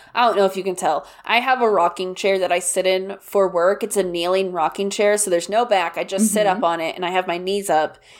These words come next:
Speaker 1: And I, I rocking it when I get stressed and when I'm at work. And so it's like,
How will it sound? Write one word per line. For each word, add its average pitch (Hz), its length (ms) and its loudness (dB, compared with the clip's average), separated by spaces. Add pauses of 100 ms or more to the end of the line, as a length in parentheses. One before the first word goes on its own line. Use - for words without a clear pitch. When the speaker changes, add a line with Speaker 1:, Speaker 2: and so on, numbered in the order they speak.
(340)
Speaker 1:
And 208 300 4
I, 233 200 2
I 269 280 0 (300)
rocking 269 420 0
it 147 240 -4
when 226 160 0
I 226 80 2
get 226 200 -2
stressed - 480 0
and 202 80 0
when 196 80 4
I'm 190 100 0
at 185 180 0
work. 202 300 2
And 185 140 -2
so 202 180 2
it's 196 220 -2
like, 196 420 0